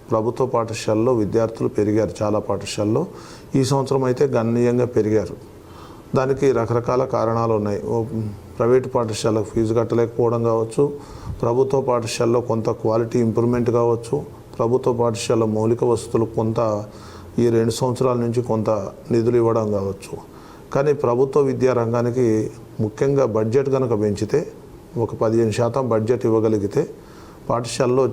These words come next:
మౌలిక వసతులన్నీ మెరుగుపడతాయి. అదేవిధంగా రిక్రూట్‌మెంట్ కూడా అవసరాల మేరకు ఎప్పటికప్పుడు రిక్రూట్‌మెంట్ ఇవ్వగలిగితే అటు నిరుద్యోగులకు న్యాయం అవుతుంది, పాఠశాలలో ఉపాధ్యాయులు. ఎందుకు చెప్తున్నానంటే ఒక పాఠశాల, ప్రభుత్వ పాఠశాలలకి ప్రైవేట్ పాఠశాలకు పోలికలు తీసుకొస్తున్నారు.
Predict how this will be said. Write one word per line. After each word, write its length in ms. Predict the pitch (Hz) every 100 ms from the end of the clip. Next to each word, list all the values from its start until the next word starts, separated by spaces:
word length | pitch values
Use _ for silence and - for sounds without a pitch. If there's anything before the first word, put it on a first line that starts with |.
| -
మౌలిక 300 | 113 113 123
వసతులన్నీ 600 | 127 113 - - 107 110
మెరుగుపడతాయి. 760 | 123 107 107 110 117 104 135 151 - - - - 120
అదేవిధంగా 640 | 131 147 139 131 135 123
రిక్రూట్‌మెంట్ 600 | 113 117 143 135 127 120
కూడా 200 | 117 120
అవసరాల 420 | 113 113 131 135
మేరకు 300 | 131 127 117
ఎప్పటికప్పుడు 580 | 107 - 127 131 123 120
రిక్రూట్‌మెంట్ 600 | 117 110 135 - 120 110
ఇవ్వగలిగితే 760 | 113 110 113 117 - 113 107 107 - - - -
అటు 140 | 107
నిరుద్యోగులకు 720 | 113 107 110 120 131 131 131 127
న్యాయం 300 | 127 127 131
అవుతుంది, 520 | 127 127 131 151 185 - -
పాఠశాలలో 560 | 120 117 - 123 123
ఉపాధ్యాయులు. 840 | 113 110 110 123 123 120 113 113 110 - - - - -
ఎందుకు 240 | 120 131 143
చెప్తున్నానంటే 840 | 139 139 139 135 117 120 131 120
ఒక 200 | 127 123
పాఠశాల, 800 | 123 127 127 123 139 131 123 117 - - - -
ప్రభుత్వ 340 | 123 127 147
పాఠశాలలకి 720 | 139 131 123 - 120 120 123 147
ప్రైవేట్ 440 | 131 123 135 135
పాఠశాలకు 540 | 127 117 - 120 120
పోలికలు 440 | 123 143 143 143 123
తీసుకొస్తున్నారు. 720 | 110 - 107 - 107 104